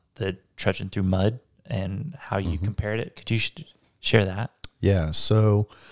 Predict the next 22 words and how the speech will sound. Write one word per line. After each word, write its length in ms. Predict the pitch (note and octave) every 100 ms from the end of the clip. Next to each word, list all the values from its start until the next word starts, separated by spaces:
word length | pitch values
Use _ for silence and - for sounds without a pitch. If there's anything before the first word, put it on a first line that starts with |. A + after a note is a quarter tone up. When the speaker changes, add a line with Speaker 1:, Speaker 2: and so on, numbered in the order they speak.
| -
Speaker 2:
<clears throat> 280 | - - -
you 440 | - E3 D#3 A#2 - - - - -
know, 160 | A#2+ G#2+
the 80 | F#2+
example 480 | F2+ A#2 A#2 A2 G2
is, 300 | F#2+ F#2 F#2
is 140 | E2
that, 340 | F2+ F2+ F2+ - - _ -
uh, 240 | F#2 F2 E2
God 260 | F#2 G2+ A#2
is 100 | G2+
preparing 520 | - - F2+ F2+ F2+
us 120 | E2+
for 140 | - D#2+
battle. 540 | D#2 D2+ - - - -
Speaker 1:
Mm-hmm. 100 | F#2+
Speaker 2:
And 400 | F2+ F2 E2+ D#2+ -
if, 200 | - E2 -
if 220 | - E2+ -
our 120 | A#2+
soldiers, 840 | - F#2+ F#2+ F#2+ F2 F2+ F2+ - -
um, 520 | F#2 F#2 F2 E2+ F2